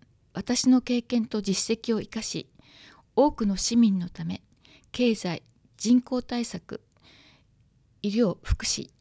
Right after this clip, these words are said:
防災などの諸課題に果敢に取り組んでまいります。日沼純子、民政常任委員会。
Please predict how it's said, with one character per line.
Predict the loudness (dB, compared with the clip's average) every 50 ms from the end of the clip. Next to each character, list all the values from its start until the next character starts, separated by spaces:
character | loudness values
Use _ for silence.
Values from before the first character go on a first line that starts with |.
| _ _ _ _ _ -2
防 | 0 0 0
災 | 0 0 0 2 4
な | 4 4 2
ど | 0 -2
の | -4 -4 -6 -8 _
諸 | -10 -8 -6 -4
課 | -4 -2
題 | -2 -2 -2 -2
に | -2 -4 -6 -8 _ _ -14
果 | -12 -12 -10
敢 | -6 0 2
に | 2 2 2
取 | 2 -2 -4 -4 -4
り | -4
組 | 0 2 2
ん | 2
で | 2 0
ま | -2 -4 -6
い | -6
り | -8 -10
ま | -10 -10
す。 | -10 -10 -12 -14 _ _ _ _ _ _ _ _ _ _ _ _ _ _ _ _ _ _ _ _ _ -20 -20 -20 _ _ _ _ _ _ _ _ _ _ _ _ _ _ _ _ _ _
日 | -6 2 4 6
沼 | 8 8 8 6 4
純 | 4 4 4 4
子、 | 2 2 -6 -12 -12 -12 -16 _ _ _ _ _ _ _ 2
民 | 4 4 4 4
政 | 2 0 0 0 0
常 | 0 0 2 4
任 | 6 6 6 6
委 | 6
員 | 4 2
会。 | -2 -10 -14 -14 -14